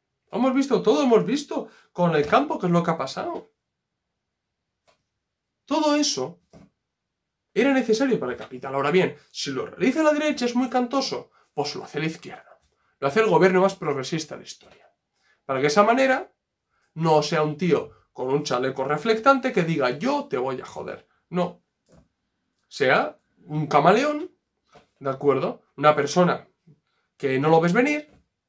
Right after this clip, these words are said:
que te la clave. Para que nos entendamos todos. Y para que me entendáis. Y no hace falta tener, buah, ideas sobre el socialismo, marxismo, leninismo. No, es que simplemente es observar lo que está realizando este gobierno.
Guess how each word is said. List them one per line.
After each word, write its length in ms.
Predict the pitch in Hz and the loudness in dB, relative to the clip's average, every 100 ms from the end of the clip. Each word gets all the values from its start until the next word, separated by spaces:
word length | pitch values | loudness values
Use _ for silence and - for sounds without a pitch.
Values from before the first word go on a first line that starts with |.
| _ _ _ _ | _ _ _ _
que 140 | - | -10
te 140 | 139 120 | -8 -8
la 160 | - | -10
clave. 440 | - 123 131 - _ - _ - | -10 -10 -10 -16 _ -20 _ -6
Para 200 | 139 139 | 0 4
que 100 | 143 | 4
nos 140 | 143 | 4
entendamos 640 | 160 180 220 285 285 277 _ _ _ _ | 0 -4 -2 -2 -2 -6 _ _ _ _
todos. 480 | - - - - - _ _ _ _ _ _ - | -6 -6 -8 -20 -20 _ _ _ _ _ _ -12
Y 60 | |
para 140 | 143 139 | -2 2
que 60 | |
me 100 | 139 | 4
entendáis. 500 | 139 139 131 - - - _ _ _ _ _ _ _ _ _ _ _ | 2 0 -4 -8 -16 -20 _ _ _ _ _ _ _ _ _ _ _
Y 80 | 196 | -2
no 80 | 269 | 0
hace 140 | 240 | 2
falta 260 | 240 226 175 | 2 2 2
tener, 220 | 175 196 | 2 2
buah, 240 | 165 175 | 0 -8
ideas 480 | 147 147 196 151 143 | -8 -2 0 0 -2
sobre 160 | - 131 | -6 -10
el 80 | 131 | -10
socialismo, 460 | 135 131 156 170 | -16 -6 -4 -4
marxismo, 360 | 131 - 165 143 | -6 -6 -2 -2
leninismo. 340 | 131 165 147 | 0 -2 -2
No, 180 | 180 - | -4 -4
es 100 | - | -6
que 100 | 170 | -10
simplemente 480 | - 233 214 214 214 | -8 -6 -2 0 -2
es 100 | 170 | -4
observar 540 | 147 147 - 196 - _ _ _ _ - | -4 -4 -4 -6 -6 _ _ _ _ -8
lo 160 | 151 | -4
que 80 | 160 | -2
está 160 | 175 233 | 0 2
realizando 340 | 220 147 135 | 2 -2 -8
este 140 | - 131 | -12 -10
gobierno. 440 | 123 - _ _ | -10 -14 _ _